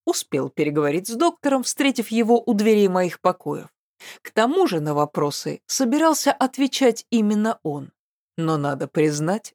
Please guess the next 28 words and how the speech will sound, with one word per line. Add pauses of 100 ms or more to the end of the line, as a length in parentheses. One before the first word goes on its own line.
ответов
у
него (120)
очень
и
очень (120)
мало. (760)
«Мы
всеми
силами
пытаемся
их
получить. (180)
На
отбор
не
приехали
три
приглашенных
избранницы,
которые
пропали
как
раз
на
въезде
в
Авену.